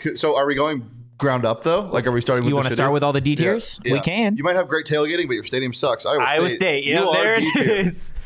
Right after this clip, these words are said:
Speaker 2: It is. <sighs> This is one of the places I feel like Ames, you hear a lot about
Speaker 1: Mm-hmm.
Speaker 2: the,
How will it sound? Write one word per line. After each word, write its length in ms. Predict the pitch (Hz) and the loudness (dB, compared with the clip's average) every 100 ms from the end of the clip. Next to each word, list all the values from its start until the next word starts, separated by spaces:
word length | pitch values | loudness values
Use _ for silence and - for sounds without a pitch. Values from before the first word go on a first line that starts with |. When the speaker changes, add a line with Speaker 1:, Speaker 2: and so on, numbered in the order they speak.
| - - - | -6 -4 0
Speaker 2:
It 140 | 196 | 2
is. 380 | 208 202 185 170 - - | 2 2 0 -2 -8 -6
<sighs> 140 | - - - - - | -6 -8 -12 -12 -4
This 160 | 156 175 | -2 0
is 120 | 214 | 0
one 440 | 165 - - 135 | -2 -6 -4 0
of 60 | 156 | 0
the 80 | 143 | 0
places 560 | - 104 113 160 156 | -2 -2 -2 0 0
I 80 | 127 | 0
feel 140 | 120 135 | 0 0
like 100 | 107 | 0
Ames, 360 | 113 120 123 113 | 0 2 0 0
you 60 | |
hear 140 | 117 117 | 0 0
a 40 | |
lot 280 | 110 104 - | 0 0 -2
about 300 | 101 107 117 | 0 0 0
Speaker 1:
Mm-hmm. 60 | 110 | 0
Speaker 2:
the, 320 | 104 98 | 0 -2